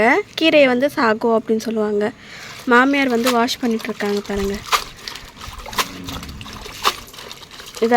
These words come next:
வந்து கட் பண்ணுவாங்க. அதுக்கு முன்னாடி நம்ம வந்து அடுப்பை வந்து பார்த்துட்டு வந்துடலாம். இங்க பாருங்களேன், இந்த இடம் எப்படி இருக்குன்னு. இன்னைக்கு வந்து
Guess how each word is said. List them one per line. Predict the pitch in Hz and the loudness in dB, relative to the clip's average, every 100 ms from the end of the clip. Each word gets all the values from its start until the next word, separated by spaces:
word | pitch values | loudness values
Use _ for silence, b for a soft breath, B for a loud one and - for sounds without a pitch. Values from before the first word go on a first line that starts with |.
| 233 | 6
வந்து | 285 - | 4 2
கட் | 247 - 277 | -2 0 0
பண்ணுவாங்க. | 262 226 214 208 | 2 4 2 0
அதுக்கு | 214 226 | 0 2
முன்னாடி | 247 262 254 | 2 0 0
நம்ம | 220 214 | 2 2
வந்து | 214 233 254 214 208 - - - - - - - - - 220 | 2 2 2 2 -2 -8 -10 -10 -12 -10 -10 -8 -4 2 2
அடுப்பை | 254 285 254 | 2 4 4
வந்து | 240 - | 4 0
பார்த்துட்டு | 226 226 214 | -2 -2 -4
வந்துடலாம். | 214 208 208 214 - - - - - - - - - | -2 -4 -6 -8 -12 -16 -14 -14 -14 -18 -18 -18 -10
இங்க | 240 233 | -6 2
பாருங்களேன், | 254 262 247 254 | 2 4 4 4
இந்த | 247 226 | 4 2
இடம் | 247 240 | 2 -2
எப்படி | - 247 | -2 -4
இருக்குன்னு. | 233 - 233 220 226 - - - - - - - - - - - - - - - - - - - - | -4 -4 -4 -4 -4 -10 -18 -18 -20 -20 -20 -20 -20 -20 -20 -20 -20 -20 -20 -20 -20 -20 -18 -18 -4
இன்னைக்கு | 262 254 269 | 0 2 4
வந்து | 254 277 | 4 6